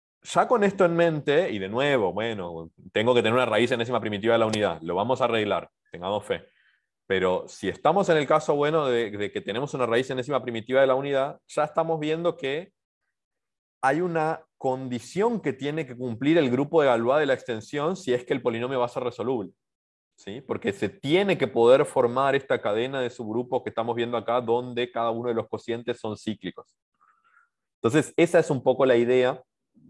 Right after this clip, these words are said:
y que también justifica un poco, eh, más por qué lo interesante del teorema de Galois. Alguien en algún momento me había preguntado qué es, eh, qué era lo interesante de, o, o por qué podía llegar a servir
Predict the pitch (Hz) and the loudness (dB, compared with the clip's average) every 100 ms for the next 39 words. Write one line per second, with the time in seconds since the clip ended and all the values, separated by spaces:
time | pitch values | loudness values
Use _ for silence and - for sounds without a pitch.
0 | - _ _ _ _ _ - - 127 113 | -20 _ _ _ _ _ -14 -8 -6 -4
1 | 127 156 196 - _ _ _ _ _ _ | 0 0 0 -12 _ _ _ _ _ _
2 | _ _ _ - - 131 - 123 180 196 | _ _ _ -20 -6 -4 -2 -2 0 2
3 | 160 160 160 196 - _ - 127 107 101 | 4 2 2 0 -2 _ -10 -2 0 2
4 | 95 92 92 104 127 151 - - _ _ | 0 -2 -6 -6 -4 -6 -14 -20 _ _
5 | _ _ - 110 107 139 151 156 117 104 | _ _ -4 -4 -2 -2 0 0 0 -2
6 | - 143 156 131 110 123 131 101 123 135 | -2 -4 -2 -2 -2 -2 -2 0 0 0
7 | 190 165 170 185 147 147 139 120 120 135 | -2 -4 -6 -4 -4 -4 -4 -6 -2 -2
8 | 151 - _ _ _ _ _ _ _ _ | -2 -8 _ _ _ _ _ _ _ _
9 | 147 156 - - 113 107 - - 143 160 | -10 -10 -8 -2 -2 -2 -6 -6 0 4
10 | 160 120 113 110 107 - 131 139 147 139 | 4 2 0 -2 -2 -2 -4 -2 0 0
11 | 113 117 127 98 82 101 90 104 98 - | 0 -2 -2 -4 -4 -4 -4 -4 -6 -4
12 | - 151 135 - 123 131 - 127 131 139 | -4 0 -2 0 0 0 -2 -4 -4 -6
13 | 143 | -8